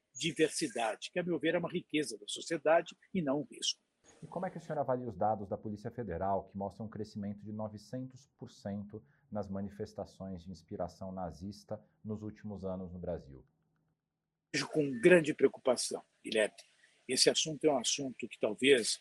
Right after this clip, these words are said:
Speaker 1: as mídias sociais tenham proporcionado um espaço mais amplo, porque antes, para as pessoas poderem fazer qualquer tipo de ruído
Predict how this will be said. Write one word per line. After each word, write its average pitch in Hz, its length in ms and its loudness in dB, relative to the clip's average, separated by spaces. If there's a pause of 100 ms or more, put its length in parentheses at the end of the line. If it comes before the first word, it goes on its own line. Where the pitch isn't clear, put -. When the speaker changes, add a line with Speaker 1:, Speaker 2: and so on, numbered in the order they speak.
Speaker 1:
as 110 140 -8
mídias 127 320 0
sociais - 640 4 (320)
tenham 160 160 2
proporcionado 147 920 2 (240)
um 123 80 -14
espaço 135 840 2 (280)
mais 160 300 6
amplo, 135 260 -2 (240)
porque 156 560 2
antes, 190 300 4
para 151 100 0
as - 80 -2
pessoas 151 320 0
poderem 131 360 0
fazer 110 280 -6
qualquer 120 300 2
tipo - 280 -6
de 139 140 -8
ruído 101 340 -4